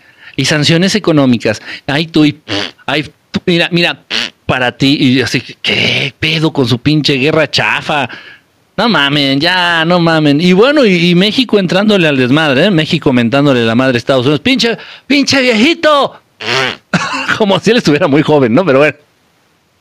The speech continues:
¡Pinche Biden! <laughs> Para ti, para todos los que están allá en Washington. Y, igual a Europa, ¿no? ¡Pinches europeos, pinche Congreso Europeo!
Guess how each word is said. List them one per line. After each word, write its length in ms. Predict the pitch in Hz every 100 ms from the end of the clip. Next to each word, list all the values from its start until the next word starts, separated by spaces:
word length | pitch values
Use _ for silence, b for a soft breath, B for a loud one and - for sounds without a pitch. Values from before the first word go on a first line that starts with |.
| _ _ _ 214 226 196 120
¡Pinche 380 | 254 294 277
Biden! 460 | 277 320 311 240 - _ _
<laughs> 3000 | - 240 254 269 - - - - - 571 - _ 679 571 - - 880 _ _ _ _ _ _ _ _ _ _ _ - 233 156
Para 260 | 185 180 196
ti, 160 | 285
para 280 | 269 254 226
todos 320 | 269 294 214
los 160 | 220 208
que 100 | 226
están 260 | - 277
allá 140 | 247 254
en 80 | 262
Washington. 800 | 277 240 269 233 226 233 214 180 _ _ b b b b b b _ _ _ -
Y, 300 | 156 156 156
igual 400 | 147 131 156 196
a 80 | 180
Europa, 420 | 151 165 - 156
¿no? 240 | 185 220
¡Pinches 420 | - 320 302 269 208
europeos, 560 | 262 254 254 294 285 285
pinche 300 | 311 302 277
Congreso 380 | 262 277 262
Europeo! 560 | 262 247 254 294 254 -